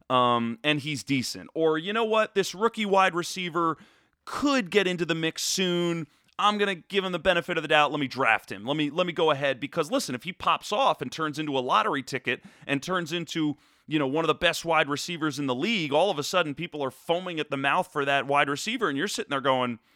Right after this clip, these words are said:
"Heh, I drafted him. I feel pretty proud of myself. I got him early on, and now nobody has any chance to take him away." And all of a sudden, the, the, the wide receiver that you drafted in round two, who you thought was gonna be a stud, either isn't a stud, um, has gone completely bust,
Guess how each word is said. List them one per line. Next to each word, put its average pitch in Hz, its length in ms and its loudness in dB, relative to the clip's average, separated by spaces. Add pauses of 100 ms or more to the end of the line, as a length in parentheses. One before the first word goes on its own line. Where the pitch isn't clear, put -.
(360)
"Heh, 147 100 -8 (180)
I 185 100 -2
drafted - 420 2
him. - 100 -12 (180)
I 151 120 0
feel 214 180 0
pretty 160 220 0
proud 214 240 2
of 269 60 -4
myself. 113 380 -2
I 151 80 -2
got 135 200 2
him 127 100 0
early 131 240 0
on, 175 180 0
and 135 100 -2
now 151 140 2
nobody 143 300 -2
has 131 160 -2
any 147 160 -4
chance 139 240 -6
to 120 80 -16
take 147 200 -6
him 135 100 -4
away." 170 400 2 (340)
And 151 140 2
all 202 160 4
of 165 80 -2
a 165 40 0
sudden, 208 360 2
the, 151 260 4 (380)
the, 147 180 4
the 139 140 2
wide 170 300 4
receiver 180 420 -2
that 175 180 -4
you 147 60 -6
drafted 160 420 0
in 151 100 -2
round 160 280 2
two, 226 300 -2
who 170 140 -4
you 156 120 -6
thought 208 240 2
was 175 100 0
gonna 185 160 -4
be 170 140 -2
a 151 40 -4
stud, 196 520 2 (260)
either 170 400 2
isn't 190 320 -2
a 123 80 -2
stud, 127 460 2 (260)
um, 127 460 0 (520)
has 151 180 0
gone 190 280 4
completely 202 500 0
bust, 120 460 2